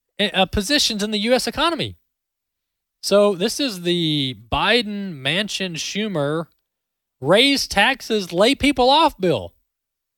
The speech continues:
And if you thought we were going into a recession, you let them pass this bill, it's gonna fast track, <laughs> it's gonna fast track us deeper to the, into the recession that we're already in.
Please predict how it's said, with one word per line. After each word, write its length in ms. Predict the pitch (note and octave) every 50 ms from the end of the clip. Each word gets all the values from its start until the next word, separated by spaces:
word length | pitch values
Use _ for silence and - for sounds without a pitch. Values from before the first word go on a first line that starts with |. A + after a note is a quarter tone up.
| _ _ _ _ _ _ _ _ _ _ _ _ _ _ _ _ _ _ _ _ _ -
And 440 | C#3+ D3+ D#3 D#3+ D#3+ D#3+ D#3+ D3+
if 160 | D3 C#3 - -
you 80 | C#3+
thought 260 | - - A3 B3 G#3+
we 100 | G3+ G3+
were 120 | F3+ F3 D#3+
going 320 | D3+ F3 F#3+ G3 F#3 F3
into 260 | F#3 F#3+ F3 - F#3
a 80 | D#3+ C#3+
recession, 680 | A#2+ A2+ A2 - - F#3 G3 G3+ - - D3 A#2 A#2+
you 80 | C3+ E3
let 220 | F#3+ G#3 G#3 -
them 180 | - G3 F3 E3
pass 320 | - - E3+ E3+ E3 -
this 180 | - G3 G3 -
bill, 280 | - B2 A2 G#2 B2
it's 140 | D#3+ F#3 -
gonna 200 | - D#3 A#2 G#2+
fast 520 | - - - - F3 E3+ F3 F3+ - - -
track, 500 | - - - F3 D3 D3 C#3+ - - - _ _ _ _ _ _ _ -
<laughs> 360 | B3+ A#3+ G#3 G3 G3+ - F3+
it's 220 | A#3 A3+ A#3 -
gonna 220 | - G#3+ F#3+ E3 D3
fast 440 | - - F#3 F#3+ F#3+ F#3+ - -
track 320 | - - F3 F3 F3+ E3+ -
us 240 | D#3 D3+ D#3 - -
deeper 460 | A2+ B2+ D#3 G#3 A#3 - D3+ C#3+ C#3+
to 180 | - - D#3 D3+
the, 140 | D#3 E3 E3+
into 200 | E3 E3 - E3
the 120 | D#3 D3+
recession 540 | C#3+ C#3 C3+ - - F#3+ F#3 - - C#3 B2+
that 120 | B2+ C3+
we're 180 | C3 C3+ C3+ A#2+
already 440 | B2+ C3 C3 B2+ B2+ C#3+ E3 F#3 B3+
in. 260 | D#4 C#4 D#3+ F#2